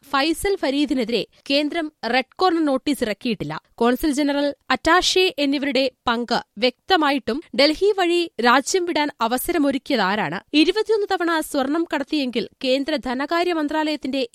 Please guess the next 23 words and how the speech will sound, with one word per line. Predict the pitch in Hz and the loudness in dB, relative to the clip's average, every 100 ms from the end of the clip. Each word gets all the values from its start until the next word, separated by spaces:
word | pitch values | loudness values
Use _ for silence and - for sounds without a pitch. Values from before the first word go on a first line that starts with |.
| 226 | -2
ഏജൻസികളുടെ | 262 233 311 - 302 277 233 | -2 0 -4 -2 -4 -4 -4
വീഴ്ചയാണത്. | 196 220 - 254 151 170 - _ - | -4 -6 -6 -6 -6 -6 -10 _ -6
മുഖ്യമന്ത്രിയുടെ | 233 - 285 277 302 294 - | -6 -2 -2 0 0 -2 0
ഓഫീസിലെ | 262 262 311 277 294 294 247 | -2 -2 -4 -2 -4 -2 -2
അനാവശ്യമായി | 254 285 311 - 339 302 294 285 | -2 0 -2 -2 -2 0 0 -2
സംശയനിഴലാക്കാനുള്ള | - 262 - 320 294 285 269 - 294 285 269 254 | -2 -4 -4 -4 -2 -2 -2 -2 -2 0 0 0
ബി | 247 269 | 0 -2
ജെ | - | -2
പി | 320 311 285 | -2 -4 -2
കോൺഗ്രസ് | 277 262 247 - | -4 -4 -4 -8
തിരക്കഥയാണ് | - 233 240 - 277 269 214 170 | -6 -4 -4 -8 -6 -4 -4 -6
ഇത്. | 180 170 - _ | -8 -12 -12 _
വ്യാജ | 262 302 381 440 311 | 2 4 4 0 2
ആരോപണങ്ങളുടെ | 294 330 381 370 370 349 339 339 | 4 6 2 2 2 2 0 0
ഒന്നാം | 247 262 330 330 | -2 0 0 0
ഭാഗത്തിന് | 311 294 285 262 311 | -2 -2 -2 -2 -2
ജനങ്ങളുടെ | - 285 311 339 320 320 | -2 -2 -2 0 -2 -2
കോടതിയിൽ | - 285 311 294 302 285 | -2 0 0 0 -4 -2
കനത്ത | 233 262 - | -2 -2 -4
തിരിച്ചടി | 311 277 - 269 | -6 -6 -4 -6
കിട്ടിയതാണ്. | - 233 240 196 156 208 - - | -8 -6 -4 -4 -6 -8 -12 -4
രഹസ്യമൊഴി | 226 240 - 277 277 - | -2 -2 -4 -4 -2 -2
പിൻവലിക്കാൻ | 269 254 294 - 294 | -4 -2 -4 -2 -4